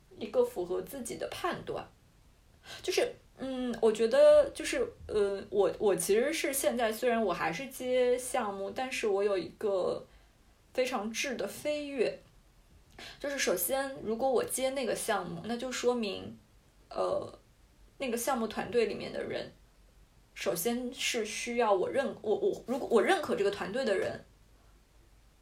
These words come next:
或者跟我合作的人，我才会去接这个项目。所以其实我筛选了我的工作伙伴，就是这对我来说是至关重要的。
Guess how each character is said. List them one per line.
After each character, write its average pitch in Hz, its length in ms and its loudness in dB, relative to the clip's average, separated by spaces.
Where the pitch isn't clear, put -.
或 269 220 4
者 190 160 2
跟 285 160 6
我 226 160 6
合 190 180 0
作 277 140 2
的 196 140 2
人， - 200 -4
我 190 140 0
才 190 160 -2
会 240 140 2
去 233 160 -8
接 220 180 0
这 214 140 -2
个 190 80 -2
项 - 280 -6
目。 - 160 -14
所 247 240 4
以 262 160 -4
其 196 160 -2
实 214 240 0
我 208 220 2
筛 226 240 0
选 202 180 0
了 190 80 -2
我 180 80 0
的 165 100 -4
工 208 200 -4
作 196 180 -2
伙 - 240 -8
伴， 131 180 -6
就 320 80 -4
是 320 80 -2
这 320 120 2
对 311 120 4
我 202 160 6
来 170 120 4
说 214 140 -2
是 214 140 -4
至 226 160 -6
关 196 200 -2
重 202 160 -4
要 170 220 -2
的。 - 180 -12